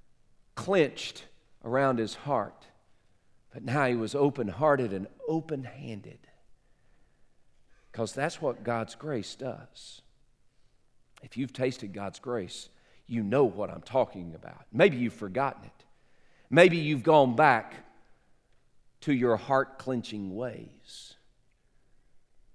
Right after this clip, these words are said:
But God wants to help you out of that diseased kind of thinking today. God's grace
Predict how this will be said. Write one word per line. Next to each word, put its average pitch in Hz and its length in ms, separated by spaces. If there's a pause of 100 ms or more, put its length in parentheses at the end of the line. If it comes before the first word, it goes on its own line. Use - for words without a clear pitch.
(1700)
But 113 180
God 135 240
wants 107 220
to - 100
help 120 260
you 107 200
out 107 160
of 87 100
that 101 260
diseased 92 520
kind 90 180
of - 80
thinking - 380
today. - 420 (2750)
God's 117 300
grace - 640